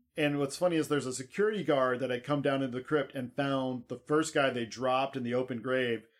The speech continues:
and is looking at it like, "What the fuck happened here?" When all of a sudden, another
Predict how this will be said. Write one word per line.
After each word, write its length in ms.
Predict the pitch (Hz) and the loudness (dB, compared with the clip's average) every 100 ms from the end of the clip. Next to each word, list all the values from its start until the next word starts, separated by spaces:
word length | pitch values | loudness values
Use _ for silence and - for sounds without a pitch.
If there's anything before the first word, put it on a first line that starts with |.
| _ _ | _ _
and 120 | 139 | 0
is 120 | 139 131 | 2 4
looking 200 | 170 165 | 4 6
at 60 | |
it 40 | 147 | 6
like, 220 | 123 117 | 4 0
"What 360 | 113 143 302 | -2 0 0
the 160 | - 392 | 0 0
fuck 340 | 381 285 294 | 2 2 2
happened 520 | 269 262 254 247 220 214 | 4 4 4 2 0 -2
here?" 640 | - 269 233 147 123 123 - - _ - | -2 2 4 4 2 -2 -10 -20 _ 0
When 140 | 170 | 4
all 100 | 233 | 4
of 60 | 262 | 2
a 40 | |
sudden, 400 | 240 254 214 190 - _ _ _ - | 2 2 0 -4 -8 _ _ _ 0
another 840 | 165 147 151 165 254 277 247 165 | 2 2 0 2 4 4 2 0